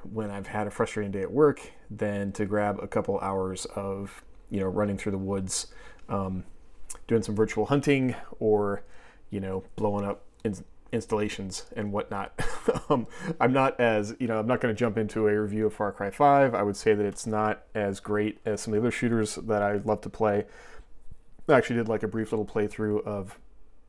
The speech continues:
BioShock two and got it midway through the game a couple weeks ago, and that was incredibly satisfying. It's funny because the whole time I'm playing it, I'm, like,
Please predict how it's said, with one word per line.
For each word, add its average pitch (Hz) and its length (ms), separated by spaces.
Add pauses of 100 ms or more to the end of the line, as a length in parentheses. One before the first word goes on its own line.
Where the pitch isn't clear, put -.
(120)
BioShock 101 480
two 113 380
and 104 80
got 104 200
it 101 220
midway 107 260
through - 120
the 208 60
game 202 300
a - 20
couple 101 200
weeks 101 240
ago, 101 240
and 98 80
that 107 100
was 104 140
incredibly 101 400
satisfying. 98 600 (1800)
It's 127 160
funny 120 340
because 104 360
the 117 80
whole 120 140
time 123 140
I'm 104 100
playing 113 320
it, 98 80
I'm, 98 120
like, 95 320